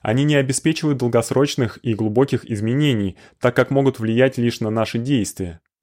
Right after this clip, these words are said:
Если вы, подобно Скиннеру, считаете, что человек — это просто набор вариантов поведения, это объяснение вас, конечно, не убедит,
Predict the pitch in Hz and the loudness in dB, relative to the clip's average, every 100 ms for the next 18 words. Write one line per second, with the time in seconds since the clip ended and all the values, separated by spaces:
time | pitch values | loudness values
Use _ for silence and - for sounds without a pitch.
0 | _ _ _ _ - - - 156 180 185 | _ _ _ _ -20 -14 -2 0 2 4
1 | 196 131 131 131 123 - 165 131 104 - | 4 4 4 2 0 0 0 0 -2 -4
2 | 104 139 131 120 107 - 101 - 120 131 | -2 0 2 0 -6 -6 -6 -2 0 2
3 | 127 - _ _ _ 117 110 107 127 135 | 0 -2 _ _ _ -4 0 0 2 0
4 | - 110 110 131 117 110 113 113 101 - | 0 -2 2 2 2 2 2 0 -4 -2
5 | 110 107 127 156 117 95 87 _ _ _ | -2 0 0 2 0 -2 -8 _ _ _
6 | - 147 160 127 120 123 139 143 139 127 | -2 0 2 0 -2 -2 -2 0 2 2
7 | 117 120 113 - 113 117 - 113 117 117 | 2 2 0 -2 -2 0 -2 0 0 0
8 | 147 160 135 - | -2 0 0 -2